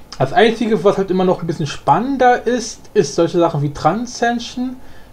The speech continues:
weswegen ich auch definitiv Transcension immer drin lassen werde in den Aufnahmen.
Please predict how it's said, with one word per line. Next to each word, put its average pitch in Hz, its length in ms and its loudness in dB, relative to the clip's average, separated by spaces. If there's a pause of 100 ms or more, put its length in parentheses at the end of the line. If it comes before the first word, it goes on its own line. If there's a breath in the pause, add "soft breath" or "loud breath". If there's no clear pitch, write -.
weswegen 160 320 2
ich 170 140 0
auch 165 140 0
definitiv 185 540 -4
Transcension 165 680 0
immer 214 400 2 (720)
drin 214 180 2
lassen 139 340 2
werde 135 220 2
in 147 60 2
den 143 100 0
Aufnahmen. 180 540 0